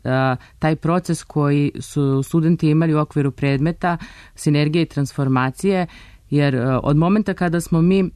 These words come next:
njima dali predložak, e, slike Beračice za, za analizu i razmišljanje, e, nismo im rekli ko je autor, e, dela, niti, niti smo im, e, dozvolili da bilo šta istražuju o,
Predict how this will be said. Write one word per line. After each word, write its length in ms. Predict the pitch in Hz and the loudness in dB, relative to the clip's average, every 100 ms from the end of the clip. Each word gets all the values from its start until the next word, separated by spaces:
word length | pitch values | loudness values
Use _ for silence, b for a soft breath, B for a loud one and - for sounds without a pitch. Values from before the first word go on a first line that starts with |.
| - | 0
njima 280 | 175 185 | 2 2
dali 360 | 165 160 170 170 | 2 0 0 -2
predložak, 760 | 156 165 151 160 151 143 - 143 | -2 -2 0 0 0 -2 -4 -2
e, 260 | 135 127 | 0 -2
slike 380 | 127 151 147 139 | 0 -2 0 -2
Beračice 760 | 127 131 123 - 156 - 127 113 | -2 -2 -2 -4 -4 -2 -2 -2
za, 420 | 123 135 127 120 | 0 0 0 -2
za 140 | 127 135 | -2 0
analizu 480 | 139 135 139 135 139 | 2 2 2 2 0
i 80 | |
razmišljanje, 760 | 131 127 131 135 135 190 214 196 B B B B 143 | 0 0 2 0 0 0 0 0 B B B B 0
e, 160 | 147 | 2
nismo 320 | 165 185 220 | 4 2 2
im 140 | 196 165 | 2 2
rekli 340 | 156 151 147 | 2 0 -2
ko 200 | 139 156 | 0 0
je 80 | 143 | 2
autor, 560 | 131 131 139 - 131 127 | 2 0 0 -2 -2 -2
e, 360 | 127 131 135 | -2 -2 -4
dela, 400 | 131 147 156 175 | -2 0 2 2
niti, 440 | 160 151 160 151 135 | 2 0 0 0 0
niti 280 | 147 160 151 | 0 0 -2
smo 180 | - 143 | -2 0
im, 360 | 139 139 135 | 2 2 2
e, 140 | 135 135 | 2 0
dozvolili 520 | 143 147 147 170 160 | 0 0 0 0 0
da 80 | 135 | 0
bilo 240 | 160 180 | 0 -2
šta 180 | - 180 | -2 -4
istražuju 680 | 165 156 143 151 208 185 - | -2 -2 -2 0 0 0 0
o, 200 | 139 139 | -2 -2